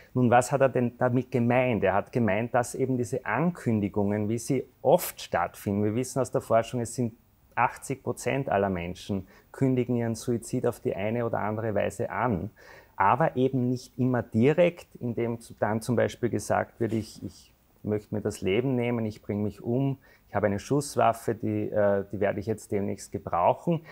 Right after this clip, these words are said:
sondern eben auf sehr indirekte Art und Weise. Zum Beispiel, wenn jemand zu Ihnen kommt und sagt, "Ich wollte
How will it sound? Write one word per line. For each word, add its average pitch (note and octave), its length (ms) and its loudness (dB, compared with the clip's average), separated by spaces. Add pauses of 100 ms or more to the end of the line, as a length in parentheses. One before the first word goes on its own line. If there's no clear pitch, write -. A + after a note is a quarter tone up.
(140)
sondern D3+ 440 0
eben C#3 160 0
auf C3 140 0
sehr - 340 0
indirekte B2 720 4
Art F2 180 0
und G2+ 160 -2
Weise. E2+ 520 -4 (280)
Zum A2+ 180 -2
Beispiel, A#2+ 460 4
wenn A#2+ 180 2
jemand A#2 440 0
zu - 120 -10
Ihnen C3 380 0
kommt A2+ 260 -2
und A#2 120 -6
sagt, G#2+ 320 -2
"Ich - 180 -16
wollte G#2+ 380 -2